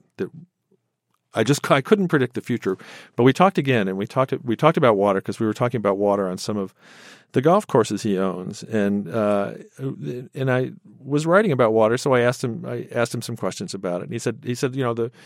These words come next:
solution for California, all they have to do is they have to, you know, uh, pipe it down from the north. They got nothing but water up there." And I said, "Well, it would have to be a big pipe." And he said, "Well, it wouldn't have to be all that big. They've got, they've got all this water."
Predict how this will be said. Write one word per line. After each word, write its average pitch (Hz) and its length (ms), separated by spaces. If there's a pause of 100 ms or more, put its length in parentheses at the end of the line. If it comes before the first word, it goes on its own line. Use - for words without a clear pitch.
(180)
solution 202 360
for 165 80
California, 160 520
all 131 240
they 156 80
have 143 80
to 147 80
do 190 160
is 127 100
they 139 60
have 123 100
to, 117 240
you 120 340
know, 110 140
uh, 110 40
pipe 147 280
it 135 60
down 120 200
from 123 120
the 135 80
north. 156 260
They 123 80
got 117 140
nothing 131 200
but 110 100
water 110 280
up 101 100
there." 147 300
And 95 140
I 101 80
said, - 280 (460)
"Well, 127 200
it - 20
would 107 100
have 113 140
to 120 60
be 104 120
a 95 40
big 104 180
pipe." 147 340
And 104 200
he 113 200
said, 117 480
"Well, 262 240
it 127 80
wouldn't 139 180
have 131 120
to - 80
be 110 80
all 104 100
that 101 160
big. 95 160
They've 104 160
got, 101 240
they've - 140
got 107 140
all 147 140
this 123 160
water." - 340